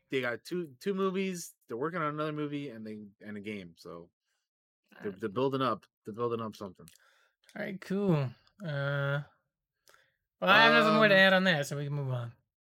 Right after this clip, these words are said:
Speaker 1: we can move on. Leslie Grace has given us the first look at her Batgirl costume for the upcoming H B O Max film.
Speaker 2: Let me get this up for you guys.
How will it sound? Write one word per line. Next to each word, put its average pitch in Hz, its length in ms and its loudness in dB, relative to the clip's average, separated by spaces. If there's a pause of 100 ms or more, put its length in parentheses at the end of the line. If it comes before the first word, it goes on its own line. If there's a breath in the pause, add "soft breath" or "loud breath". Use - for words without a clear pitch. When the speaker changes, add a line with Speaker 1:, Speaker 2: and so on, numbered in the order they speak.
(180)
Speaker 1:
we 170 120 -8
can 156 140 -8
move 151 140 -4
on. 113 280 -4 (120)
Leslie 202 440 0
Grace 185 540 -2
has 151 160 -4
given 160 240 -4
us 143 140 -2
the 135 100 -18
first - 360 -4
look 160 200 0
at 120 120 -6
her 117 120 -10
Batgirl 131 560 -6 (120)
costume 104 320 -8
for 98 120 -20
the 104 120 -8
upcoming 110 520 -10
H 127 340 -10
B 110 240 -2
O 101 280 -6 (120)
Max 120 760 -6 (840)
film. 117 580 -4 (2250)
Speaker 2:
Let 190 100 -2
me 143 60 -2
get 135 160 -4
this - 180 -12
up - 120 -18
for - 120 -20
you 262 180 -16
guys. - 380 -20